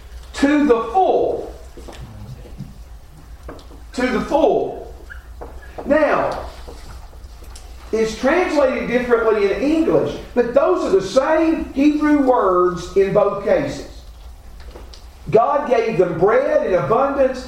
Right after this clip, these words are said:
They ate meat to the full. But I, I want you to see, this is more than just a, a game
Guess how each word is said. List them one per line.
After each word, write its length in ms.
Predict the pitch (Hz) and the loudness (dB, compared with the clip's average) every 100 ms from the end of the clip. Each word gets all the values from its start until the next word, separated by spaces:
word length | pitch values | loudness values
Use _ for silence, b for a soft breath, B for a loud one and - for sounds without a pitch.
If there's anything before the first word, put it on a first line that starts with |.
| - | -2
They 280 | 156 226 - | 2 2 2
ate 360 | 214 202 - 180 | 2 0 -2 -2
meat 320 | 220 269 - | 2 2 0
to 60 | - | -4
the 100 | 233 | 0
full. 240 | 254 214 | 2 2
But 100 | 226 | 2
I, 80 | 330 | 2
I 280 | 392 - - | 2 2 0
want 180 | - 370 | -2 -2
you 60 | |
to 60 | - | -4
see, 680 | - 180 175 202 170 - - - B B B B | 0 2 2 2 0 -4 -10 -16 B B B B
this 340 | 294 330 339 | 0 2 0
is 140 | 311 302 | 0 2
more 420 | 330 359 285 226 | 2 4 4 2
than 160 | 220 202 | 0 -2
just 280 | 240 - | -2 2
a, 380 | 226 170 - - 185 | 2 2 -2 0 0
a 100 | 160 | 4
game 680 | 233 302 240 175 175 165 | 2 4 2 2 2 0